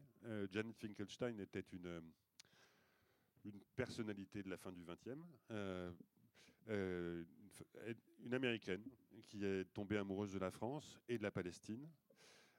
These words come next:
que j'ai rencontrée parce que je, j'ai bossé dans des cabinets de, enfin, quand, quand je, quand, quand je travaille dans les relations internationales, c'était une grande spécialiste de, du, du Moyen-Orient,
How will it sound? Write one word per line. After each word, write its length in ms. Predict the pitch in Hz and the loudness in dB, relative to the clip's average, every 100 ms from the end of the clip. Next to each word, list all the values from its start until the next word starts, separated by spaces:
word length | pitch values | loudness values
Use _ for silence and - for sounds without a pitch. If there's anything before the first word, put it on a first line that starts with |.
| - | 0
que 100 | 120 | 2
j'ai 120 | 107 | 4
rencontrée 440 | 110 110 113 - 113 | 4 2 0 2 4
parce 180 | 117 107 | 4 4
que 140 | 110 | 2
je, 480 | 98 95 92 90 87 | 2 2 4 2 0
j'ai 140 | 82 | -2
bossé 240 | 85 87 101 | -2 -4 -2
dans 120 | 87 | -2
des 100 | 87 | 0
cabinets 340 | 90 90 92 | 0 2 2
de, 420 | 92 87 85 82 82 | 2 2 2 0 -2
enfin, 200 | - 85 | -2 -4
quand, 200 | 95 82 | -4 -6
quand 140 | - | -6
je, 120 | 98 - | -6 -2
quand, 180 | 101 | -2
quand 120 | 92 98 | 0 -2
je 60 | |
travaille 180 | - 98 | 2 2
dans 100 | 101 | 4
les 80 | 92 | 2
relations 320 | 92 90 95 | 2 2 0
internationales, 540 | 90 87 87 92 120 139 | -2 -2 -2 -2 -2 -2
c'était 260 | - 98 | -2 0
une 200 | 90 82 80 | 0 -4 -2
grande 200 | 98 107 | -2 0
spécialiste 600 | 98 - 87 95 - 85 | -2 -2 -2 -4 -8 -8
de, 300 | 80 78 73 - - - - - - - - _ - | -4 -4 -6 -14 -20 -20 -20 -20 -20 -20 -20 _ -4
du, 420 | 87 82 80 78 | -2 0 0 0
du 140 | 78 | -2
Moyen-Orient, 640 | 82 85 87 87 87 123 | -2 -2 0 0 0 -4